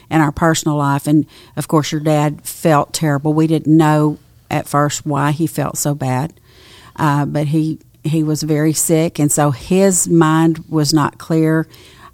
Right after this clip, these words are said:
I was caught up in wedding plans, and then, of course, him having the leukemia, and then with your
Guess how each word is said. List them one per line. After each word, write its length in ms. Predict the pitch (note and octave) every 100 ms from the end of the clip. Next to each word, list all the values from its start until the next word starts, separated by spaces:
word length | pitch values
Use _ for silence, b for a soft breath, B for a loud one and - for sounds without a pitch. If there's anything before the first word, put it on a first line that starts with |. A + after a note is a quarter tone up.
| -
I 200 | D#3+ F3
was 240 | E3 D#3+
caught 240 | - D#3+
up 180 | D#3 D3+
in 160 | D3+ D3
wedding 320 | D#3 D#3+ D#3
plans, 640 | D#3+ E3+ D#3+ D3+ D3+ D#3
and 180 | D3 D3+
then, 340 | D3+ D3 D3+ D3 b b
of 160 | C3+ D3
course, 360 | E3 D3+ - -
him 320 | - E3 D3
having 520 | D#3+ D#3+ D#3 D#3+ D#3 -
the 180 | D#3
leukemia, 880 | D3+ D#3 D#3 E3 D#3 D#3 D#3 D#3 - -
and 200 | D3+ D3+
then 320 | D#3+ D#3 D3+ - B B B
with 300 | D3+ D3+ -
your 400 | D#3+ D#3 D3+ D#3